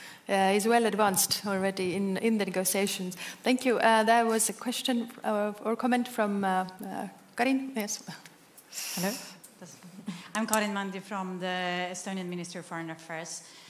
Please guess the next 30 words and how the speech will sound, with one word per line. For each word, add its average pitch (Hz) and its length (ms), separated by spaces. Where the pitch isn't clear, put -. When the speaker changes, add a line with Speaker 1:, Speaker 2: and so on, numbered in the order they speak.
Speaker 2:
Uh, - 40
referring 220 420
a 214 40
little 233 340
bit 196 300
to 208 60
what, 180 240
uh, 190 40
Ambassador 180 580
Frederick, 190 360
Fredericks 185 540
was 185 80
saying 185 340
earlier, 196 340
I - 100
would 196 160
have 196 260
a 190 240
question, 214 440
or 180 60
I 180 280
would 180 160
like 180 220
to - 80
hear 185 140
your 175 120
comments 175 360
from 170 180
either 185 300
side 170 380